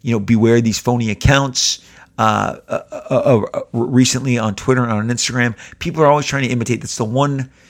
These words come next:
true value of the blue check, is that it, it, it, it, it, it verifies that you are talking to the legit person and not a squatter of the name. So I will look for you, look for me on Twitter. I am at Robert Liefeld. Over on Instagram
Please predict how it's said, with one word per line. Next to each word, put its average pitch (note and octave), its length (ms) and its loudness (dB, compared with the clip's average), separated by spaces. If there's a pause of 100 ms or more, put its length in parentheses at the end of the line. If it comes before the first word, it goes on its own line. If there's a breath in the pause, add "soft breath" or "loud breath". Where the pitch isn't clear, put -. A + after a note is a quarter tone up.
true E3+ 260 -2
value C3+ 300 4
of A2+ 40 2
the G#2 80 -2
blue A2 160 0
check, G#2+ 340 -2
is G#2 120 -6
that G#2 100 -4
it, G#2 160 -6
it, A#2 140 -4
it, A#2+ 300 -4
it, B2 180 -4
it, A2+ 220 -4 (160)
it G#2+ 240 0 (580 soft breath)
verifies A#2+ 880 2 (280 soft breath)
that A#2+ 80 -4
you B2 180 2
are A2+ 80 0
talking A2 360 -2
to G#2+ 80 -2
the G2+ 40 -2
legit G#2 460 0
person A2 340 -4
and G2+ 120 -2
not G2 200 -2
a A#2+ 100 -2
squatter B2 680 2
of A2+ 240 0
the A#2 80 -4
name. A#2 320 0 (220 loud breath)
So A#2 220 0
I B2 200 2
will B2 200 4
look C#3+ 200 2
for - 160 -2
you, C3+ 380 0
look C#3+ 180 -2
for - 160 -6
me C#3 260 -2
on G#2+ 280 -6
Twitter. D3 500 2
I A#2+ 80 2
am A2+ 140 -2 (120)
at C#3+ 280 0
Robert A#2 320 4
Liefeld. A2+ 360 2
Over E3+ 220 2
on D3 160 0
Instagram B2 580 -2